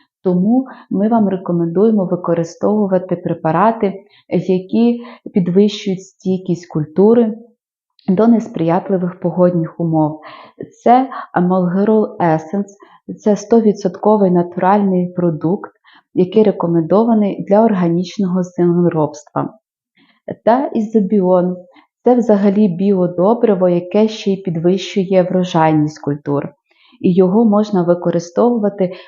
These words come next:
в баковій суміші з іншими препаратами від компанії Syngenta,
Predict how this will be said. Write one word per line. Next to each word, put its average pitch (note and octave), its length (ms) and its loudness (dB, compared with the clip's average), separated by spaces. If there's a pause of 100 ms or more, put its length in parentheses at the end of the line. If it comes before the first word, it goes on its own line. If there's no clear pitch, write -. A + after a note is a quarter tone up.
в F3 140 -10
баковій F3+ 460 -2
суміші G#3+ 560 -2
з F3 120 -8
іншими G3+ 440 -2
препаратами F3+ 840 0
від E3+ 180 -4
компанії F3+ 680 0
Syngenta, D#3+ 840 -2